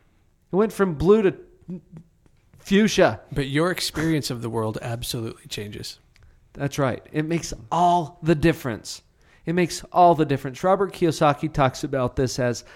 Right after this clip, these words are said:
Speaker 1: stepping through the looking glass and seeing a whole new way to live, a whole new world. And, uh, it's exciting. It is powerful.
Speaker 2: You know, it's easy for us to,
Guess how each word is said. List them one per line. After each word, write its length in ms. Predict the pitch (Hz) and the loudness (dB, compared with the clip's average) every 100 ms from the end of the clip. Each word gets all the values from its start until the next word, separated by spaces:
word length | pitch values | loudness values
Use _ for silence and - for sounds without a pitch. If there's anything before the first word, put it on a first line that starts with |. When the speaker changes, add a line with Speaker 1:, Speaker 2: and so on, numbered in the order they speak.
| - | -16
Speaker 1:
stepping 480 | - - 180 180 156 | -4 2 4 4 0
through 240 | - 180 | 2 2
the 100 | 156 | 2
looking 520 | 143 156 156 165 135 | 2 2 0 -4 -4
glass 600 | 127 - 110 104 135 - - _ _ _ | -6 -12 -14 -14 -14 -16 -20 _ _ _
and 140 | 156 156 | -4 0
seeing 260 | 180 165 143 | 0 0 0
a 100 | 135 | 0
whole 420 | 143 180 180 185 | 2 4 6 4
new 320 | 170 165 165 | 6 6 6
way 380 | 160 147 143 139 | 6 2 2 0
to 180 | - 143 | -2 -6
live, 560 | 139 131 120 113 101 - _ _ _ _ _ _ _ _ - | -6 -8 -10 -12 -16 -20 _ _ _ _ _ _ _ _ -6
a 60 | |
whole 180 | 156 196 | -4 -2
new 180 | 202 196 | -2 -4
world. 600 | 147 151 156 123 104 - _ _ _ _ _ _ _ _ _ - | -2 -2 0 -2 -6 -16 _ _ _ _ _ _ _ _ _ -12
And, 420 | 175 143 143 139 | -6 -4 -4 -4
uh, 300 | 131 127 123 - _ _ _ _ _ _ _ _ _ | -2 -2 -4 -8 _ _ _ _ _ _ _ _ _
it's 160 | 135 | -8
exciting. 560 | 143 - 127 120 110 101 - _ _ _ _ _ _ | -8 -6 -6 -6 -6 -10 -18 _ _ _ _ _ _
It 140 | 147 147 | -4 -2
is 140 | 135 | -2
powerful. 600 | - 127 117 117 113 107 110 - | -4 -6 -4 -6 -8 -12 -16 -6
Speaker 2:
You 80 | 170 | -2
know, 80 | 170 | 0
it's 180 | 165 - | -2 -2
easy 260 | 185 196 185 | -2 -2 -2
for 240 | - 147 | 0 0
us 240 | 139 135 - | 0 -2 -8
to, 480 | - 131 123 117 | -4 -2 -2 -4